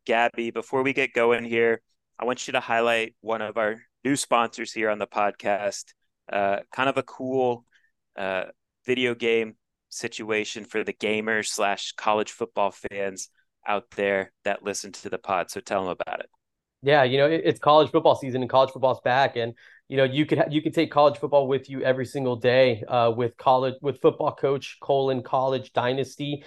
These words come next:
Speaker 2: Uh, for you guys who are gamers on the P C, uh, with a ninety-five percent positive rating on Steam, Football Coach College Dynasty is the ultimate college football management game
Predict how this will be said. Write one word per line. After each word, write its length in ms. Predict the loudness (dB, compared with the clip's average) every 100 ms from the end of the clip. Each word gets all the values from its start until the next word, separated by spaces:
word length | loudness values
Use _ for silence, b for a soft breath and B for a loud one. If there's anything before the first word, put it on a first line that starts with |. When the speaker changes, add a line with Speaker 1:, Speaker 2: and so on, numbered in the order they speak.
| B B _
Speaker 2:
Uh, 220 | 6 6 6
for 80 | 2
you 240 | 0 0
guys 320 | 6 6 6
who 100 | 4
are 160 | 2 2
gamers 420 | 0 -2 -2 0
on 160 | 2 2
the 60 |
P 240 | -2 -8 -16
C, 460 | -8 -4 -4 -4 B B B
uh, 60 | 4
with 200 | 6 4
a 60 | 6
ninety-five 600 | 4 4 2 2 2 0
percent 320 | -2 -2 0
positive 540 | 4 4 2 -2 -4
rating 360 | -2 -2 -2 0
on 200 | 2 0
Steam, 440 | -4 -8 -4 -4
Football 480 | 0 2 4 2 2
Coach 400 | 0 0 0 -8 -16
College 480 | 2 4 4 0 0
Dynasty 640 | 2 2 -2 -6 -8 -8 B B -4
is 120 | 0
the 120 | 2 4
ultimate 400 | 2 2 0 2
college 320 | 4 4 2
football 300 | -2 2 2
management 520 | 2 -2 -4 -8 -4
game 320 | -2 -2 -4